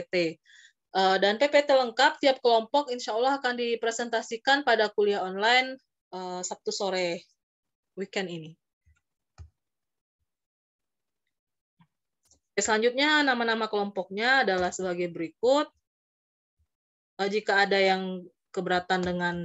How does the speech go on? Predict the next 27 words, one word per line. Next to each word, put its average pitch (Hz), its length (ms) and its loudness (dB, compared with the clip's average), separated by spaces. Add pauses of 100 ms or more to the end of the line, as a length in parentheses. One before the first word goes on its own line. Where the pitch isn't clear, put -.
pembagian 175 500 -2
ini, 226 220 -4
boleh 202 320 2 (480)
komplain 196 400 -2
ke 170 100 -2
Ibu. 196 380 2
Ibu 180 180 0
beri 180 160 -4
waktu 285 640 2
sampai 262 880 0 (400)
nanti 220 240 -6
malam, 202 640 -2
eh, 180 260 -6
boleh 180 380 -4 (160)
mengkomplain. 190 640 -8 (320)
Misalkan, 220 320 -12 (960)
eh, 185 680 -10 (880)
minta 185 460 -8 (440)
diceng 233 460 -2
sama 202 240 -6
siapa, 202 420 -4
tapi 233 220 0
harus 269 240 4
cari 269 240 2
dulu 294 240 0
ya 285 320 4
teman 226 240 -8